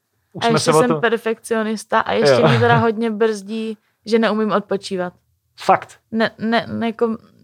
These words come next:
Speaker 2: neumím prostě odpočívat.
Speaker 1: Hele, tak, eh, to, to jsem se nějak naučil.
Speaker 2: Jako
Speaker 1: Ani-
Speaker 2: fyzicky.
Speaker 1: No jasně, to jsem se naučil a musím teda jenom doporučit, zkus na tom zapracovat, protože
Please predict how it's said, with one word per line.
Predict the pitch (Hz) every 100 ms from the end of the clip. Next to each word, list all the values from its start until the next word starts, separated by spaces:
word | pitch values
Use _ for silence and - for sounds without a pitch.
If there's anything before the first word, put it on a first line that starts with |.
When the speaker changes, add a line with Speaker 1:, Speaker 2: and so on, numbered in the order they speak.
| 226 226 233 233
Speaker 2:
neumím | 226 214 208 202
prostě | 202 190 -
odpočívat. | 185 190 135
Speaker 1:
Hele, | 147
tak, | 143 139 - -
eh, | 123 120
to, | 120 135
to | - 123
jsem | - 160
se | -
nějak | 170 160 156
naučil. | 143 139 - 123
Speaker 2:
Jako | 233 233
Speaker 1:
Ani- | 135
Speaker 2:
fyzicky. | 220 220 - - 180 -
Speaker 1:
No | 151
jasně, | 151 - 123 107
to | 139
jsem | 156
se | 160
naučil | 160 156 147 123
a | 110
musím | 120 117 135 127
teda | 135 131
jenom | 131 135
doporučit, | 139 - 151 135 - 110
zkus | - 117
na | 123
tom | 120 131
zapracovat, | 131 143 143 - 110 -
protože | 113 123 117 120